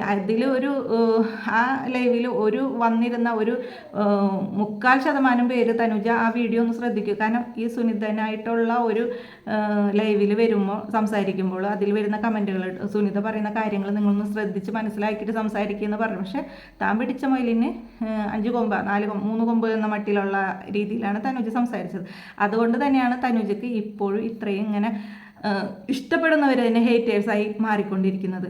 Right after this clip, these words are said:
ഞാനൊക്കെ ഒരിക്കലും തനുജയെ, ഏഹ്, സപ്പോർട്ട് ചെയ്യാതിരിക്കുന്ന ഒരു വ്യക്തിയല്ല.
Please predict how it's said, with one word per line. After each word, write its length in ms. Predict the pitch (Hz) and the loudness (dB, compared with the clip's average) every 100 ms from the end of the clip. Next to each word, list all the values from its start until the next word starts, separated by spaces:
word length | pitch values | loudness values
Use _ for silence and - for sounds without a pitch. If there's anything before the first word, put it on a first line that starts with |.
| 202 | -2
ഞാനൊക്കെ 580 | 208 220 220 254 - 269 | 0 2 2 0 -2 -2
ഒരിക്കലും 600 | 226 226 - - 226 240 | 0 0 -2 -2 -2 0
തനുജയെ, 460 | 240 226 202 214 226 - - - | -2 -2 -2 -2 -4 -8 -10 -8
ഏഹ്, 320 | 196 190 185 - - - - _ - - - - | -6 -4 -6 -8 -14 -20 -20 _ -20 -20 -20 -6
സപ്പോർട്ട് 500 | 254 233 240 247 247 277 - | -4 -2 0 2 2 0 -2
ചെയ്യാതിരിക്കുന്ന 760 | 262 247 226 233 233 - 226 233 | 0 2 2 2 0 0 0 0
ഒരു 160 | 220 | 0
വ്യക്തിയല്ല. 440 | 226 226 220 208 | 0 -2 0 0